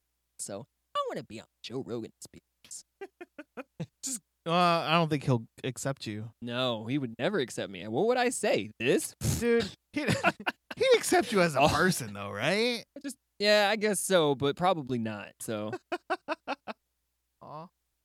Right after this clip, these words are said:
Speaker 2: Joe Rogan seems like a dick, but, like,
Speaker 1: Yeah.
Speaker 2: no, he seems like a dick.
Speaker 1: Yeah, but I don't know.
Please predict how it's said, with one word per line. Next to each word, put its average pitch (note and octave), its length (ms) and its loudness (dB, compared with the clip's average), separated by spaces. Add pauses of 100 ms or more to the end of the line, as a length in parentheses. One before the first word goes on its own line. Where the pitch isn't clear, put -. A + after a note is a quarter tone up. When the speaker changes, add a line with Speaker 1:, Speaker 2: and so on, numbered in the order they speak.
Speaker 2:
Joe G4+ 120 -8
Rogan G3+ 300 -4
seems F3 240 -8
like D#3+ 140 -8
a A#2 60 -12 (200)
dick, G#2+ 280 -12 (440)
but, F#3 140 -4
like, F#3+ 320 -4 (400)
Speaker 1:
Yeah. D3 500 4 (140)
Speaker 2:
no, F#3 360 -2 (100)
he G#3+ 120 -6
seems A#3 240 -6
like F#3+ 140 -6
a C3 140 -10
dick. E2 260 -16 (180)
Speaker 1:
Yeah, A2 260 -12 (120)
but A2+ 240 -6
I C3+ 60 -6
don't B2+ 180 -4
know. G#2 160 -8